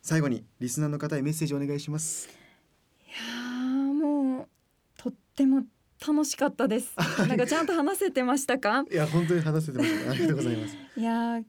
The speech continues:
Speaker 2: お聞きいただき本当にありがとうございました。
Speaker 1: ありがとうございます。
Speaker 2: ありがとうございます。
Speaker 1: 本当に。<laughs> 本当にありがとうございます。
Speaker 2: はい。
Speaker 1: またぜひ、あの、遊びに来てください。
Speaker 2: はい、ぜひお願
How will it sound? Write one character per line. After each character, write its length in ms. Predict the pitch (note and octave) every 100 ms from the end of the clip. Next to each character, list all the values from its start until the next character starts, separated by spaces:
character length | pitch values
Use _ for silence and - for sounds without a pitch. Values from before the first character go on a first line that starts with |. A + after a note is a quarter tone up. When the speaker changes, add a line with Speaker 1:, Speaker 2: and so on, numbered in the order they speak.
| _ _ _ _ _ -
Speaker 2:
お 60 |
聞 180 | A3 A#3+
き 140 | A#3 A3
い 40 |
た 120 | A3+
だ 120 | A3+ A3+
き 140 | B3+
本 140 | A3+
当 100 | A3+
に 80 | A3
あ 80 | A3
り 80 | A3+
が 140 | A#3
と 120 | A#3
う 40 | A3
ご 100 | G#3+
ざ 180 | A#3 A#3
い 60 |
ま 160 | A#3 C4
し 140 | -
た。 260 | C4 B3+ - _ _ _ _ _ _ _ _ _ -
Speaker 1:
あ 60 |
り 80 | D3
が 80 | D#3+
と 80 | D#3+
う 40 |
ご 60 | D3+
ざ 120 | D#3
い 20 |
ま 60 | D3
す。 40 |
Speaker 2:
あ 20 |
り 40 | D4+
が 120 | D4+
と 80 | -
う 40 |
ご 100 | -
ざ 160 | D4 D4
い 40 |
ま 160 | C#4+ D4+
す。 120 | -
Speaker 1:
本 80 | F#3
当 80 | G3+
に。 60 | G#4+
<laughs> 80 | D#4
本 160 | G#3 G3
当 100 | G3+
に 60 | G3
あ 80 |
り 60 | G3
が 100 | F#3+
と 100 | D#3
う 20 |
ご 80 | C#3+
ざ 100 | C3+
い 20 |
ま 80 | D3
す。 20 | C3
Speaker 2:
は 40 |
い。 40 |
Speaker 1:
ま 80 | C#3+
た 240 | E3 D#3+ D3+
ぜ 100 | F3
ひ、 240 | D#3+ A#2+ - - -
あ 120 | A2
の、 120 | G2+ G2+
遊 80 | A#2+
び 120 | A#2+
に 100 | A#2+
来 60 |
て 100 | -
く 60 | -
だ 160 | F4+ F4+
さ 80 |
い。 140 | E4 B2 G#2+
Speaker 2:
は 40 |
い、 40 |
ぜ 180 | - D4+
ひ 340 | - C4+ C4+ B3+
お 80 |
願 120 | C#4+